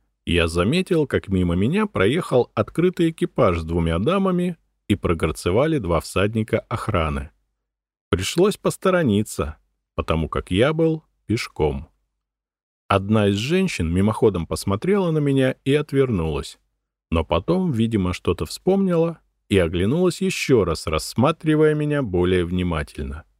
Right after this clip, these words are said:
Через несколько секунд экипаж скрылся из вида, а я пошел дальше, мучительно пытаясь понять, где я видел это лицо, но так и не вспомнил. Сняв комнату в довольно приличной таверне, я пристроил бочонок под кровать,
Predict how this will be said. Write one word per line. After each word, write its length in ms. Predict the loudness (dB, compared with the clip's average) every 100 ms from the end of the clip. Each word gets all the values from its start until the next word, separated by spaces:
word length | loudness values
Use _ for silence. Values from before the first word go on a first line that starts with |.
| _ _ _ _ _ _ _ -2
Через 280 | 2 2
несколько 480 | 0 -2 -2 -6 -4
секунд 480 | -6 -2 0 0 -2 _ -8
экипаж 460 | -4 -2 0 0
скрылся 580 | -2 -2 0 0 -2 -2
из 120 | -2
вида, 420 | 0 2 2 0 -8 _ _ 0
а 100 | 2
я 160 | 0
пошел 440 | 0 -2 0 -2 0
дальше, 540 | 0 0 -2 -6 -10 _
мучительно 720 | 0 0 0 -2 0 0 -2
пытаясь 560 | -2 -2 0 0 0 -4
понять, 480 | -2 0 2 0 -2
где 420 | -4 0 2 2
я 100 | 0
видел 440 | -2 0 0 0 0
это 240 | 0 0
лицо, 600 | 0 -2 -2 -2 -2 -4 -12 _ _ _
но 420 | 2 2 2 -2 -8 _ _ _ _
так 240 | -4 -2 0
и 60 |
не 140 | 0 -2
вспомнил. 800 | -6 -6 -4 -2 -4 -8 -12 -18 _ _ _ _ _ _ _
Сняв 440 | -6 0 2 0 0
комнату 500 | 2 2 2 -4 -6
в 60 | -2
довольно 420 | 2 2 0 -4
приличной 560 | -4 -2 -2 -4 -8
таверне, 560 | -4 0 0 0 -2 0
я 180 | 0 0
пристроил 600 | 0 -2 0 2 4 2
бочонок 500 | 0 -4 -2 -4 -4
под 160 | -8 -4
кровать, 440 | 0 2 0 -2